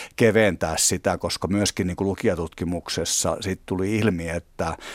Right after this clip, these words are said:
et, et ihmiset niinku kommentoi, että kyllä sit jos tähän vaan jakso paneutuu tähän juttuun, niin kyllä se sitten niinku palkitsi.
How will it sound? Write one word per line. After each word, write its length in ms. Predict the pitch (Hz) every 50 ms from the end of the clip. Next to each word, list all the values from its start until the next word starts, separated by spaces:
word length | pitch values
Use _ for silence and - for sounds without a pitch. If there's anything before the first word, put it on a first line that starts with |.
| - - - - -
et, 220 | 98 92 90 -
et 180 | - 98 - -
ihmiset 380 | 101 98 95 90 85 87 85 -
niinku 160 | - 90 87 -
kommentoi, 540 | - 117 113 113 104 92 90 80 - 90
että 100 | 90 - -
kyllä 160 | - 107 101
sit 200 | 95 131 135 -
jos 120 | 110 - -
tähän 300 | - 98 101 107 101 104
vaan 220 | 123 123 117 104
jakso 340 | 117 131 135 - - - 107
paneutuu 720 | - - 117 127 131 127 117 87 76 73 - 82 80 - - -
tähän 280 | 90 87 92 90 90 90
juttuun, 460 | 101 107 107 - - - 98 90 82
niin 80 | 90
kyllä 240 | - 95 98 98 95
se 100 | 87 101
sitten 460 | - - 123 120 - _ - 85 71
niinku 200 | 76 78 73 -
palkitsi. 800 | - - 95 92 92 92 82 - - 85 82 - - - - -